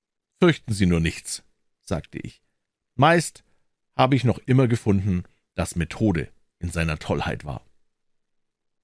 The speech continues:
»Mancher dächte vielleicht, es sei Tollheit in seiner Methode«, brummte der Inspektor. Aber er scheint mit Feuereifer ans Werk zu gehen. Wir wollen ihn lieber nicht aufhalten, wenn es Ihnen recht ist, Herr Oberst.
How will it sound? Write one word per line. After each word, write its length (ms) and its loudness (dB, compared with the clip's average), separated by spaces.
»Mancher 340 4
dächte 320 0
vielleicht, 340 4
es 100 -2
sei 160 4
Tollheit 440 2
in 140 0
seiner 220 2
Methode«, 500 4
brummte 280 0
der 140 -2
Inspektor. 540 -10
Aber 180 2
er 80 2
scheint 300 0
mit 140 -6
Feuereifer 480 0
ans 200 -2
Werk 200 -2
zu 100 -4
gehen. 220 2
Wir 140 2
wollen 160 4
ihn 120 4
lieber 180 6
nicht 180 0
aufhalten, 500 2
wenn 120 4
es 120 -2
Ihnen 120 -2
recht 240 0
ist, 140 -6
Herr 120 2
Oberst. 380 2